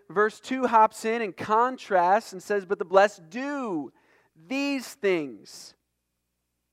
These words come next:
"Blessed is the man, blessed is the woman." Let's consider what even this word blessed means. It can mean happy. It can mean favored. It can mean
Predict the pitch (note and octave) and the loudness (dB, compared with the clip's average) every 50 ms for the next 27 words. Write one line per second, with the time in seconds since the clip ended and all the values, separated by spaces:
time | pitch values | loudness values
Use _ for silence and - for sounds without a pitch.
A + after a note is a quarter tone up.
0 | _ _ _ _ _ _ _ _ _ _ _ _ D3 E3+ G3+ A3+ B3+ A#3+ - - | _ _ _ _ _ _ _ _ _ _ _ _ -2 4 4 4 4 2 -4 -6
1 | A#3+ A3+ G3+ G3+ F#3+ G3+ G3+ G3 F#3+ F3 E3 D#3+ D3+ E3+ E3+ E3+ E3+ E3+ E3 D#3 | -6 -6 -6 -4 -4 -4 -4 -4 -6 -8 -12 -10 -10 -8 -6 -4 -4 -2 -2 -4
2 | D3 C#3 C#3+ D#3+ E3+ F#3 - - F#3 F3+ E3 D#3+ - E3 E3 D#3 D3 C#3+ - - | -4 -4 0 0 0 0 -2 -4 -6 -6 -6 -4 -4 -4 -4 -4 -6 -12 -20 -20
3 | _ _ _ _ _ _ _ _ _ - C#3 D3 D3 C#3+ D3+ D#3 D#3 D3 C#3+ C3+ | _ _ _ _ _ _ _ _ _ -12 -8 -8 -6 -4 -4 -4 -4 -2 -4 -4
4 | C3 C3 C3 B2 - D#3 E3+ F#3+ - - - G#3 F#3 E3 - - G3 F#3 F#3+ F3+ | -6 -8 -12 -10 -2 0 0 0 0 -4 -10 -10 -10 -10 -6 -4 0 0 0 0
5 | E3 F3 F3+ F3+ F3+ E3 F3 E3+ E3+ D#3+ - - D#3+ E3+ F3 E3 D3+ D3+ D#3+ E3 | 4 2 2 2 2 -2 -4 -6 -6 -8 -8 -4 -2 -2 -2 -2 -2 0 2 2
6 | E3+ F3+ - - - _ - _ _ _ _ _ _ _ D3 D3+ E3 F3+ F#3+ F#3+ | 2 2 0 -6 -20 _ -20 _ _ _ _ _ _ _ -16 -12 -8 -6 -4 -4
7 | F3+ E3+ E3 D#3+ D3 D3+ E3+ - - F#3 E3+ E3+ F#3 F#3 F3+ E3+ - - F#3+ F#3+ | -2 -2 -4 -4 -4 -6 -6 -6 -6 -10 -8 -6 -6 -6 -8 -8 -8 -2 0 0
8 | F#3+ F#3 - D#3 B2+ A#2 A#2+ C3+ _ _ _ _ _ _ _ _ _ _ _ _ | 0 0 -2 -16 -16 -16 -18 _ _ _ _ _ _ _ _ _ _ _ _ _
9 | - - - - F#3 F#3 F#3+ F#3+ F#3 F#3 F3+ F3 E3 - _ _ _ _ - G#3+ | -10 -10 -6 -4 -6 -4 -2 -2 -2 -2 -2 -4 -6 -12 _ _ _ _ 0 4
10 | G#3+ G#3+ A3 G#3+ F3+ D3 D3 C#3+ C3 B2+ C3 D3 - - F#3 E3+ F3 F#3+ F#3+ F#3+ | 4 4 4 2 -4 -4 -4 -2 -2 -2 -4 -6 -8 -10 -10 -6 -4 -4 -4 -2
11 | F#3+ F#3+ F3+ F3 | -4 -4 -6 -8